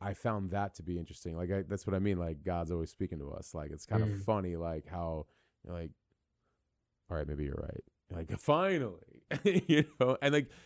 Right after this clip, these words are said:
Speaker 1: and they don't have to just be the soul family, like, our closest ones. Like, I've also found, like, the general public, like, that, that consumes your work. And it's just interesting how, you know, how they are accountability partners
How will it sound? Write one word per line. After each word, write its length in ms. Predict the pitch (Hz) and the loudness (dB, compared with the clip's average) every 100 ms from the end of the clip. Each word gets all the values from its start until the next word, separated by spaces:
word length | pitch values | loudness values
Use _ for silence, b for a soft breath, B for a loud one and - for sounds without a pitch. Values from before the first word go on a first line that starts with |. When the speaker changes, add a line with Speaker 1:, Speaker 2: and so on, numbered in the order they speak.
| b | b
Speaker 1:
and 100 | 151 | 8
they 100 | 180 | 10
don't 160 | 196 | 10
have 180 | 143 165 | 6 0
to 80 | 139 | -2
just 160 | 127 110 | -2 4
be 100 | 120 | 4
the 120 | 104 | 4
soul 240 | - 120 | 6 6
family, 360 | 113 110 104 98 | 6 4 4 4
like, 200 | 95 90 | 4 4
our 140 | 95 | 2
closest 480 | 87 - 170 - 95 | 4 8 8 6 -2
ones. 240 | 92 90 | -2 0
Like, 120 | 92 92 | 0 0
I've 160 | 98 | 0
also 220 | 117 - | 0 0
found, 300 | 123 104 98 | -2 -2 -2
like, 160 | 92 95 _ _ _ _ _ - | -2 -4 _ _ _ _ _ -4
the 80 | 143 | -2
general 580 | 95 98 113 120 131 | 0 4 4 6 6
public, 540 | 135 139 185 208 101 - | 6 6 8 6 2 0
like, 160 | 104 | 0
that, 160 | 107 104 | 0 -4
that 520 | 104 110 - 104 104 - | -6 -12 -4 -2 -2 2
consumes 500 | 131 - 131 127 113 | 2 4 4 4 4
your 120 | 123 | 2
work. 460 | 117 190 135 87 - | 2 0 0 -2 -6
And 140 | 135 127 | 0 0
it's 200 | - - | -2 -4
just 260 | 185 - _ | -4 -6 _
interesting 560 | 123 156 147 127 110 92 | -4 -2 -2 -6 -6 -6
how, 460 | 85 98 92 90 - _ _ _ _ _ | -6 -4 -2 -4 -6 _ _ _ _ _
you 140 | 104 113 | 0 2
know, 380 | 101 92 82 - _ _ _ _ _ | 4 2 0 -6 _ _ _ _ _
how 480 | - - 127 110 101 82 85 | -12 -2 0 0 -2 -6 -10
they 300 | 90 117 117 | -4 0 0
are 340 | 104 90 95 95 | -2 -2 -2 -2
accountability 680 | 95 - 92 87 120 127 87 | -6 -8 -6 -2 0 0 -2
partners 600 | - 73 69 65 104 | -4 -6 -6 -10 -12